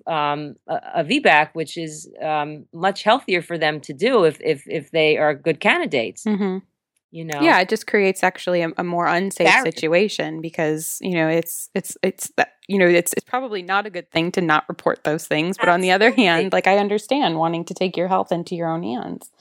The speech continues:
Speaker 1: Not report it, or tell the midwi-, or, or, you know, the midwife wouldn't chart it, or,
Speaker 2: Mm-hmm.
Speaker 1: um, or that they would just have an unattended birth, w-, or, or come in,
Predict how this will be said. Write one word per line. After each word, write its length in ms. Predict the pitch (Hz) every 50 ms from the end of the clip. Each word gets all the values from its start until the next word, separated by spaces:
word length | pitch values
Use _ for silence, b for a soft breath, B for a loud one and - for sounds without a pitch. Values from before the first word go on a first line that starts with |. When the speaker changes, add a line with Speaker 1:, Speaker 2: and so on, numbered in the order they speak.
| b b
Speaker 1:
Not 240 | 202 208 214 220 -
report 460 | 254 269 240 - 240 214 196 190 190
it, 140 | 196 208 -
or 120 | 185 180
tell 300 | 180 - 208 208 190 190
the 80 | 175 190
midwi-, 400 | 190 190 190 180 165 185 - -
or, 180 | 170 175 165 -
or, 180 | 170 170 165
you 140 | - - 180
know, 120 | 175 170
the 100 | 156 165
midwife 420 | 165 175 185 175 175 196 185 175 -
wouldn't 240 | 175 175 165 180 -
chart 340 | - 202 175 165 165 160
it, 300 | 165 160 160 160 135 - -
or, 320 | - 202 202 165 185 185
Speaker 2:
Mm-hmm. 480 | 190 196 214 208 - _ _ _ 151 151
Speaker 1:
um, 280 | 151 156 151 151 147 -
or 220 | - 170 165 165 160
that 160 | 170 160 -
they 160 | 185 165 165
would 200 | 156 165 165 151
just 380 | - - 175 170 165 - - -
have 200 | 170 170 160 147
an 60 | 151
unattended 600 | 147 165 165 151 - - 180 170 170 170 170 160 151
birth, 340 | 165 160 160 170 180 170 -
w-, 140 | 165 131 -
or, 180 | 143 156 151
or 220 | - 156 156 151 135
come 280 | - - 175 180 170
in, 160 | 170 165 160